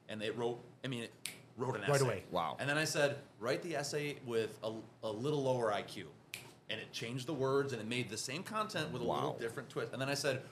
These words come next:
Speaker 1: "Write it as if I were a kindergartner." Again, flip the switch. It wrote an essay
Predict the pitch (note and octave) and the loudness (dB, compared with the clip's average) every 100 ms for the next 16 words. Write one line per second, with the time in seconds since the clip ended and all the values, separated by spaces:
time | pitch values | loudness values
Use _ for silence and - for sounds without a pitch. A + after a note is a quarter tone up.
0 | - A#2+ D3 D3 C3 C#3+ C3+ B2+ A#2 - | -2 2 4 2 0 2 2 2 0 -2
1 | A2+ G#2 E2+ D#2+ D2+ C#2+ - - - - | -6 -6 -6 -8 -10 -16 -20 -20 -8 -2
2 | B2 B2 F2+ - F3 E3+ - E3 D#3+ D3+ | 0 0 -2 -6 -6 -4 -2 0 0 2
3 | C#3+ D3 D3+ C#3 B2+ B2+ B2 A#2+ | 2 4 6 4 2 0 0 -2